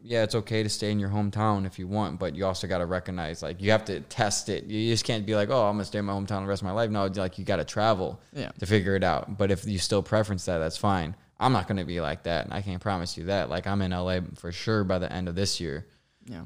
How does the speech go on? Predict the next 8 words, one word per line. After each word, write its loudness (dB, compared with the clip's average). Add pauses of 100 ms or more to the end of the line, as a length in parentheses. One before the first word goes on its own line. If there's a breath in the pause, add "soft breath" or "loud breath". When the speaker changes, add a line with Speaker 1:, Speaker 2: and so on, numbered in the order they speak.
(120)
Speaker 1:
Um, 2 (600 soft breath)
but, 2 (120)
but -6
the, 0
uh, 0 (540)
to -6
make 0
a, 2